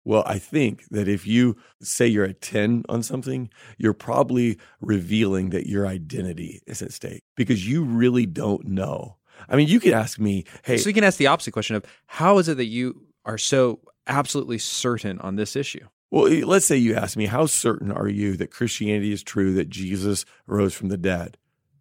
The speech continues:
Speaker 1: I wouldn't say a ten. Now, I'm the kind of person just temperamentally, and I don't say a ten on anything. I'm not a ten on anything at all.
Speaker 2: You're not a ten on your own birthday.
Speaker 1: I'm not a ten on much. So if somebody says a ten,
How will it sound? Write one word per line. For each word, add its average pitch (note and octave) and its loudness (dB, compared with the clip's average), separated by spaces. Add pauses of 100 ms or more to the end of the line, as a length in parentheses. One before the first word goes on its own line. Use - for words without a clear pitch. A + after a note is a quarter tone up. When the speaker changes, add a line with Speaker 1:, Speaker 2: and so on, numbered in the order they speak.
(160)
Speaker 1:
I D#3+ 4
wouldn't F#4 -2
say D#3 4
a - 4
ten. - -4 (420)
Now, D#3 6
I'm G#3+ 6
the G#3 6
kind D#3 4
of C3+ 2
person C#3+ 6
just B2 0
temperamentally, A#2+ 2
and G#2+ 0 (200)
I G#3 2
don't A#3 8
say C#3+ 8
a - 8
ten D#3 4
on G2 0
anything. G#2 0
I'm E3+ 2
not G#3 2
a - -10
ten A2+ 0
on F2 -10 (600)
anything F3+ 8
at A2 4
all. - -2
Speaker 2:
You're F#3+ 0
not A2+ 4
a G2 0
ten A2+ -2
on G#2+ 0
your G#2+ 0
own G#2 0
birthday. A2+ 0 (180)
Speaker 1:
I'm E3 4
not C3+ 2
a - -2
ten G#2 -2 (320)
on G2 -2
much. F#2 -2
So C3+ 4 (300)
if C3+ 4
somebody E3+ 4
says C#3 2
a A2+ 0
ten, A#2 0